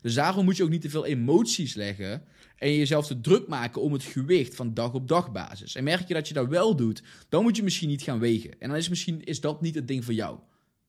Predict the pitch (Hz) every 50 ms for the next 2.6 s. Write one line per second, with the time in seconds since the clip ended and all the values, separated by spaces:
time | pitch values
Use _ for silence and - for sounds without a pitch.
0 | _ _ _ _ _ _ _ _ _ _ - 139 156 180 185 196 190 208 190 170
1 | 160 147 165 160 156 165 165 170 170 165 165 160 147 - 143 139 165 175 180 180
2 | 180 151 135 139 131 - - - 139 139 139 135